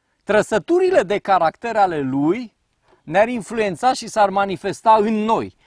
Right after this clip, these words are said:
Și atunci ne-am putea aștepta la statornicie, la siguranță pe termen lung, la stabilitate.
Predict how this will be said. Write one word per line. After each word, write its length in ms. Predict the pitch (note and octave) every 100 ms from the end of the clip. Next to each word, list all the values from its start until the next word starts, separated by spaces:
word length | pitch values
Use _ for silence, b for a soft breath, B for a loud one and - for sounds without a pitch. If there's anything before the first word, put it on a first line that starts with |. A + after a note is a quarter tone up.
| b
Și 140 | b G3
atunci 320 | F3 A#3 C#4
ne-am 220 | C4 B3
putea 540 | F#3+ F#3+ A#3 B3 A3+ _
aștepta 680 | - G3+ - G3 D3 A3 G#3+
la 340 | F3 A3 C4+ _ _ _ _ _ _ _
statornicie, 1200 | - F3 E3+ F3+ D#3 D3+ C#3 - F#3 G#3+ A#3 - _ _ _ _ _
la 200 | C3 D3+
siguranță 640 | - D3+ D3+ F#3 G3+ G#3+
pe 160 | D#3+ E3
termen 540 | - G3 F#3 E3 D3+
lung, 500 | D#3 F#3+ A#3+ - - _ _ _ _
la 180 | A#2+ C#3+
stabilitate. 1080 | - D#3+ D3 D3 C#4+ C#4+ - - - -